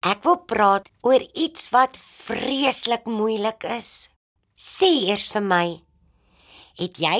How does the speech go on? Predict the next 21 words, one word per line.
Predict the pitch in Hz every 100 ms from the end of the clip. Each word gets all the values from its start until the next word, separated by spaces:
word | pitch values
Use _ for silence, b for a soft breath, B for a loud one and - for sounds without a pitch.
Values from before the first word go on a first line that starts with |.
| 330
'n |
speelding | - - _ - 196 220 220 190 185 - B B B
wat | 269 269 _ _
baie | - 269 269 269 277
spesiaal | 269 - 262 - 285 262 254 269
vir | 262 285
jou | 247 254 254 214
is? | 277 269 - - _ _ _ _
Brrr. | - - - - - - - - - - - _ _ _ _ _ _ _ _ _ _ _ _ _ B B B
O | - - -
ja, | 190 190 285 226 - _ -
daardie | 156 143 202 311 - 196
een. | 170 170 - _ _ _ _ _ _ -
En | 370 349
sê | - - 392 370
nou | 339 311
maar | 294 277 269
jy | 214 247
verloor | 247 254 240 240 233 247 247 247
daardie | 247 233 233 233
speelding. | 214 - 247 240 220 226 220